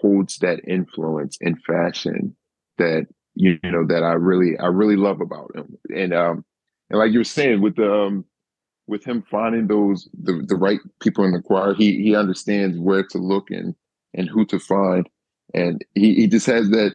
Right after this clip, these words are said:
that true influence where the right people will come to him. And I, I love that about him, that the fact that he actually built this congregation of people and it, and it worked out so well.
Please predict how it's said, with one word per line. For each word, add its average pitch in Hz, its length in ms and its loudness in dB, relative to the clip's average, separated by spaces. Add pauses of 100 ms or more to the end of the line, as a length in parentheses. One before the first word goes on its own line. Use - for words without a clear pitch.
(100)
that 95 240 0
true 107 220 0
influence 98 400 -2
where 95 320 2
the 95 140 2
right 101 300 0
people 92 280 -2
will 95 200 -4
come 98 280 -12
to 92 140 -6
him. 95 220 -6 (600)
And 87 220 2
I, - 220 4
I - 60 4
love 156 260 2
that - 140 2
about 82 280 -2
him, 82 120 -8
that 90 200 -4
the 95 60 -2
fact - 280 -2
that 95 140 2
he 104 200 2
actually 92 260 -2
built 92 240 -2
this 92 180 -2
congregation 95 640 0
of 82 100 -20
people 92 260 -2
and 92 100 -4
it, 92 120 -4
and 87 180 -2
it - 80 -4
worked 92 260 0
out 82 160 0
so 85 180 -2
well. - 200 -6